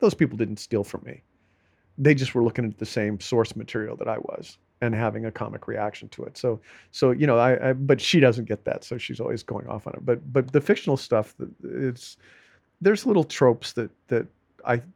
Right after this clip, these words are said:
I could see, "Okay, that probably came from me," but I'm not actionable about it. And you have to make a decision early on when that starts happening is, do you wanna live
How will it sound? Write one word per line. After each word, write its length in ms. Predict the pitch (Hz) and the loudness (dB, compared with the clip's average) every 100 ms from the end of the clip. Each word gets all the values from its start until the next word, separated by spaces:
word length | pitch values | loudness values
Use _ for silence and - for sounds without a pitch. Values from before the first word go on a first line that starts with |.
| _ 120 | _ -2
I 80 | 123 | 0
could 220 | - 117 | 0 -6
see, 300 | - 123 123 | -2 -2 0
"Okay, 240 | 135 139 | 0 0
that 160 | 123 120 | 0 0
probably 200 | - 113 | -2 -4
came 200 | - 120 | -2 -4
from 160 | 117 117 | -2 -2
me," 140 | 113 | -2
but 180 | 113 117 | 0 0
I'm 140 | 110 | 0
not 240 | 117 110 - 104 | 0 -2 -4 -4
actionable 500 | 107 - 113 110 113 | -4 -4 -6 -6 -8
about 220 | 110 117 | -8 -8
it. 80 | 147 | -2
And 100 | 147 | 4
you 60 | |
have 140 | 151 147 | 4 4
to 60 | |
make 160 | 131 120 | 0 0
a 60 | |
decision 400 | 117 110 117 113 | -4 -4 -6 -4
early 240 | 113 113 107 | -4 -2 -2
on 220 | 110 110 | 0 -2
when 100 | 107 | -4
that 160 | 117 - | -10 -8
starts 240 | 104 101 | -10 -4
happening 400 | 123 117 117 110 | -2 -2 -4 -6
is, 240 | 110 104 - - - - _ 135 | -6 -6 -10 -20 -20 -20 _ -12
do 160 | 120 127 | -2 4
you 100 | 139 | 6
wanna 220 | 131 123 | 6 4
live 420 | 117 120 113 123 | 2 0 -2 -12